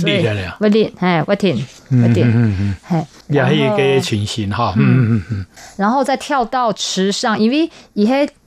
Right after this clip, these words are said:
Speaker 2: 三个村庄的嘛，可是他三个地点都搞不好也有西耶，然后这边有三个，这边有几个，他就是不同，
Speaker 1: 嗯，嗯，嗯。
Speaker 2: 没，没空用 Viso 就错哎。啊，沙哈勒就迄池松水利公园在池上，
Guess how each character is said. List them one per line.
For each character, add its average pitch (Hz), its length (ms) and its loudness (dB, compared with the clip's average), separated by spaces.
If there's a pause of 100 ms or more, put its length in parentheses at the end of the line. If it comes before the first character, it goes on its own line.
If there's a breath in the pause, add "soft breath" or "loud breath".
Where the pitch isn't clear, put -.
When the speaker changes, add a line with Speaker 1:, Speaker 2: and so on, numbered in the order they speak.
Speaker 2:
三 269 340 -2
个 240 160 0
村 208 280 0
庄 208 200 0
的 202 140 0
嘛， 185 220 0
可 190 100 -2
是 254 220 -2
他 - 180 -6
三 247 320 0
个 202 160 0 (300)
地 254 160 2
点 190 200 0
都 226 320 0 (220 soft breath)
搞 214 140 0
不 208 80 -2
好 233 60 0
也 214 180 0
有 185 120 -2 (200)
西 220 280 -4
耶， 220 220 0
然 208 140 0
后 208 100 0
这 214 120 -2
边 214 120 0
有 208 100 0
三 196 320 0
个， 196 180 0
这 214 120 -6
边 214 140 0
有 190 120 2
几 160 240 -4
个， 156 240 -4
他 180 120 -2
就 254 100 2
是 254 60 2
不 240 160 2
同， 185 240 2
Speaker 1:
嗯， 180 100 -2
嗯， 190 80 -6
嗯。 - 20 -2
Speaker 2:
没， 180 120 2
没 180 140 2
空 226 220 0
用 226 200 2
Viso 196 340 -2
就 175 60 -2
错 175 180 -2
哎。 156 180 -2 (360 loud breath)
啊， 240 100 -2
沙 254 220 -4
哈 226 160 -2
勒 226 120 0
就 214 220 -2
迄 220 180 0
池 185 300 -2
松 226 300 0
水 220 300 0
利 220 200 2
公 180 300 2
园 185 240 0
在 220 120 0
池 - 280 -2
上， 180 300 -4